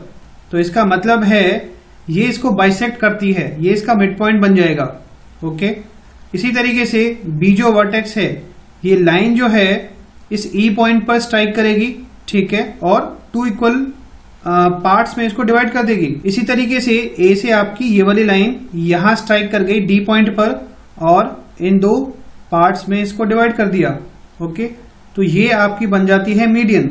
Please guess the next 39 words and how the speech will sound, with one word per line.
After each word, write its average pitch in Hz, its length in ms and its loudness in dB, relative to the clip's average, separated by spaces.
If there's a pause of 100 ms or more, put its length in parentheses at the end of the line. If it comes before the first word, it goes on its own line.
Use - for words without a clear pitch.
(160)
और 190 100 2
इन 226 100 2
सभी 202 300 2
medians 226 400 2
को 254 120 -2
आपको 196 320 2
prove 214 300 0
करना 208 260 0
है 202 200 0
कि 233 120 -6
ये 208 280 0
आपस 180 440 -2
में 196 260 0
बराबर 208 380 2
हैं। 175 220 0 (640)
तो 190 80 -2
चलिए 208 300 0
सबसे 220 300 -2
पहले 214 240 2
आपको 190 320 2
क्या 233 240 2
करना 220 280 0
है, 226 160 0 (500)
दो 220 280 2
ऐसे 240 200 0
triangle 220 420 0
ढूंढने 214 360 4
हैं 220 200 0 (500)
जिसमें 196 320 0
आप 254 220 2
prove 226 220 -2
कर 269 180 0
सको 220 340 0 (380)
कि 240 120 -6
कहीं 208 340 4
ना 269 140 4
कहीं 240 320 0 (500)
वो 208 200 0
triangles 247 540 0